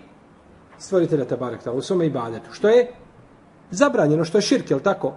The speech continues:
Pa je zbog toga autor, znači, spomenuo ovo poglavlje u, znači, na ovome mjestu. Babu šefa. Znači, poglavlje šefata, to jeste pojašnjenje koji je to šefat opravdan Kur'anom, a koji je zabranjen,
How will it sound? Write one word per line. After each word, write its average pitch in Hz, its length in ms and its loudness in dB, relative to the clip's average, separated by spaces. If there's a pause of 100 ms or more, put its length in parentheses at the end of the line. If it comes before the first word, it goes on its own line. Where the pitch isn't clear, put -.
(200)
Pa 180 80 4
je 180 60 10
zbog 175 200 -2
toga 247 220 4
autor, 202 280 2
znači, 185 240 -2
spomenuo 175 360 0
ovo 165 120 2
poglavlje 165 540 0 (520)
u, 185 160 0 (220)
znači, 156 400 -6 (240)
na 156 80 -6
ovome 139 200 0
mjestu. - 380 -8 (140)
Babu 175 220 0
šefa. 123 500 -4 (440)
Znači, 151 420 0
poglavlje 180 400 2
šefata, 180 360 0
to 165 100 -4
jeste 160 240 0
pojašnjenje 202 880 4 (580)
koji 277 260 4
je 226 200 4
to 226 140 6
šefat 190 640 0 (100)
opravdan 269 760 2 (800)
Kur'anom, 220 640 4
a 165 160 -6
koji 180 220 2
je 190 200 2
zabranjen, 151 560 0